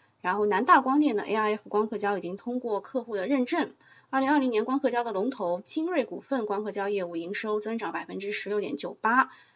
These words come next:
增速远超往年，为二零一八年以来最高，显示行业景气度较高。那今天这三只股票是不是涨得都还行，对不对？啊，都还行。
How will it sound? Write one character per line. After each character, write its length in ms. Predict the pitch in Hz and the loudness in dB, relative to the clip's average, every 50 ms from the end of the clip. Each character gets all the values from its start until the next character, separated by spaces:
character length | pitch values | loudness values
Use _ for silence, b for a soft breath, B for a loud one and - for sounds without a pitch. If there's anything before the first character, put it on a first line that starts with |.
| B _ | B _
增 200 | - 254 262 254 | -2 0 0 0
速 180 | 262 247 226 | 0 0 0
远 260 | 208 175 139 - - | 0 -2 -4 -6 -6
超 260 | - - - 262 269 277 | -8 -4 0 4 4 4
往 260 | 240 185 - - - | 4 2 0 -2 -4
年， 380 | 160 156 151 160 175 202 208 - B B B B B B B B B B | -4 -2 -2 0 0 -2 -2 -4 B B B B B B B B B B
为 200 | - 185 190 208 | 0 2 2 4
二 180 | - 247 262 | 6 4 4
零 160 | 220 214 220 - | 4 2 -2 -2
一 80 | 240 | 0
八 180 | 254 285 285 294 | 0 2 2 2
年 220 | 247 190 185 202 | 2 2 0 -2
以 80 | 185 170 | -4 -4
来 140 | 170 160 - | -4 -4 0
最 180 | - 247 214 | 0 0 0
高， 360 | 208 208 208 214 233 233 - - _ _ _ | 2 0 0 2 0 0 -4 -10 _ _ _
显 240 | - - 190 170 180 | -6 -4 -2 -2 -2
示 100 | - 214 | -2 -4
行 220 | 202 - 190 208 | -4 -2 -2 -2
业 80 | 233 226 | 0 0
景 120 | 214 - | -2 -4
气 160 | - - - | -6 -8 -8
度 160 | 208 226 202 - | -4 -4 -4 -2
较 200 | - 190 170 170 | -2 -4 -4 -4
高。 340 | - 175 170 185 185 - - _ _ _ - | -4 -2 -2 0 -2 -2 -8 _ _ _ -6
那 160 | - 208 190 | -4 -2 -2
今 160 | 196 240 247 254 | 0 2 2 4
天 140 | 269 269 | 4 4
这 100 | 262 254 | 2 2
三 220 | 233 - 208 214 208 | 2 4 2 2 2
只 80 | 220 | 0
股 100 | 214 180 | -4 -6
票 180 | - - 190 180 | -6 -6 -6 -6
是 120 | - 202 | -6 -8
不 40 | 190 | -8
是 40 | 185 | -6
涨 180 | - 151 147 - | -6 -6 -6 -8
得 140 | - - | -10 -6
都 180 | - - 233 269 | -4 0 0 0
还 260 | 269 - - 156 170 | -2 -2 -6 -6 -6
行， 400 | 190 - - - - 147 - - - _ _ | -6 -6 -8 -6 -8 -8 -10 -12 -16 _ _
对 120 | _ 185 160 | _ -8 -6
不 40 | 151 | -4
对？ 220 | - 220 - B B B B B B B B B _ _ _ _ | -4 -4 -4 B B B B B B B B B _ _ _ _
啊， 160 | - 180 185 - | -10 -10 -10 -8
都 100 | - 226 | -8 -4
还 140 | 208 190 202 | -2 -2 -2
行。 380 | 202 - - 170 175 170 - | -2 -4 -4 -4 -6 -6 -8